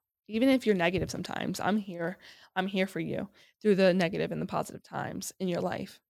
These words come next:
right? But I need that, and I need that and receive. I need to get that and receive.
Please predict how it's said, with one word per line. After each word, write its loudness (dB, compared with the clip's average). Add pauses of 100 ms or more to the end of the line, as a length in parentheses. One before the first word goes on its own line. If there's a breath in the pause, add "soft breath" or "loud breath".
(280)
right? -2
But 0
I 6
need 2
that, 0
and -6 (140)
I 0
need 2
that -2 (140)
and -18
receive. -20 (680 soft breath)
I -10
need 0
to -2
get -4
that -6
and -6
receive. -10